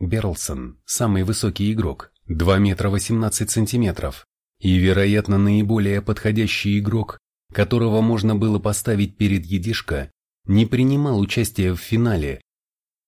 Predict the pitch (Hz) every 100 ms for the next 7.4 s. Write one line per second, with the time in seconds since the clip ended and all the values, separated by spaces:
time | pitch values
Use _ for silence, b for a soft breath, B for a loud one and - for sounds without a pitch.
0 | - 85 76 87 - 95 95 98 104 98
1 | 95 95 107 101 98 101 101 92 101 98
2 | - - 110 104 113 117 95 - _ _
3 | _ _ _ _ _ _ - 73 73 -
4 | 78 - 82 78 - 73 82 98 82 69
5 | - 62 - _ - 98 113 104 104 113
6 | 90 95 110 107 110 107 92 104 104 113
7 | 90 - 76 64